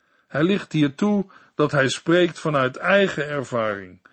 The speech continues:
over wat zijn oog heeft gezien en zijn oor heeft gehoord. Hierna komt Job op het punt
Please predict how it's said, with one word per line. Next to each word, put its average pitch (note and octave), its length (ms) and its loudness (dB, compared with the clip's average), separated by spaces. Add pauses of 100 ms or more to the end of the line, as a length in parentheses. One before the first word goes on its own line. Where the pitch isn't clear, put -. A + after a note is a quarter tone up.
(300)
over C#3 300 0
wat A2+ 180 2
zijn A2+ 220 -6
oog F3 340 2
heeft A#2 260 -2
gezien C3+ 600 -6 (340)
en A2+ 180 -6
zijn G#2 300 -8
oor D3+ 340 2
heeft E2 380 -14
gehoord. C#3 580 -4 (1000)
Hierna F#3 360 0
komt D3+ 340 -2
Job F#3 280 2
op C#3 120 -2
het B2+ 180 -6
punt F#3 400 -2